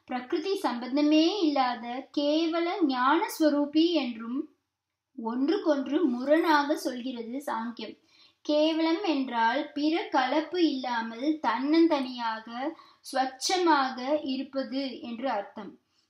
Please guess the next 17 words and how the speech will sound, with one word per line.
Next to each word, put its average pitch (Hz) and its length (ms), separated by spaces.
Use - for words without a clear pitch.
இதற்கு 311 420
adjective 262 720
தான் 240 380
கைவல்யம் 285 800
என்பது. 214 360
கைவல்யம் 285 920
என்பதே 220 480
சாங்கியத்தில் 269 840
மோக்ஷம் 311 680
என்பதற்கு 254 520
கொடுத்துள்ள 240 640
பெயர். 208 380
ஜீவனானவன் 247 1000
இருபத்தி 320 480
நாலு 262 420
தத்துவங்களையும் 277 920
தள்ளிவிட்டு 269 760